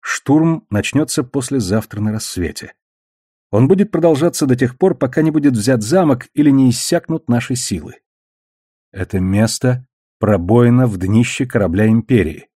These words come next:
сказала госпожа. «Ее надо заткнуть, или мы все уйдем на дно». Она не принимала никаких возражений ни от герцога, ни от Харгадона, уже пожалевших, что попросили ее о помощи.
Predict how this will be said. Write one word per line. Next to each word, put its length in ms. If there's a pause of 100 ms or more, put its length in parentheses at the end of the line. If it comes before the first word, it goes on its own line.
(100)
сказала 420
госпожа. 540 (500)
«Ее 200
надо 260
заткнуть, 680 (340)
или 140
мы 140
все 480
уйдем 380
на 100
дно». 340 (800)
Она 240
не 100
принимала 460
никаких 680
возражений 640
ни 120
от 140
герцога, 600
ни 100
от 100
Харгадона, 720 (380)
уже 180
пожалевших, 640
что 160
попросили 560
ее 220
о 40
помощи. 560